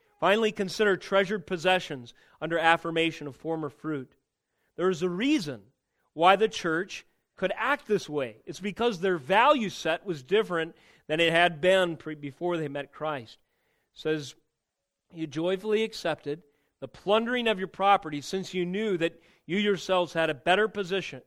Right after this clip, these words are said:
a better possession, and an abiding one." If what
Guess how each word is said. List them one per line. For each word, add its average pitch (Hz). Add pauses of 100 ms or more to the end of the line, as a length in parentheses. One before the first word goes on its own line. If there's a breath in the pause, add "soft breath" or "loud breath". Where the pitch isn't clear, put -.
(140)
a 151
better 196
possession, 147 (360 soft breath)
and 160
an 147
abiding 151
one." 113 (920)
If 160
what 185